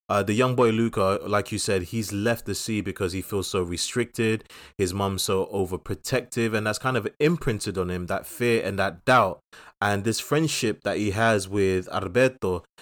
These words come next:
um, helps him to, to, to grow and to mature and become a new man. And, like, long story short, they go through their, uh, their trials and tribulations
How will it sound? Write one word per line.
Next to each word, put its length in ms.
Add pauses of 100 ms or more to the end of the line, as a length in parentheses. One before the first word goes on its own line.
(220)
um, 300 (180)
helps 300
him 140
to, 240
to, 180
to 160
grow 540 (180)
and 180
to 100
mature 520
and 160
become 480 (360)
a 100
new 220
man. 340
And, 200
like, 280
long 240
story 340
short, 400 (220)
they 120
go 180
through 260
their, 200 (120)
uh, 220
their 140
trials 320
and 100
tribulations 800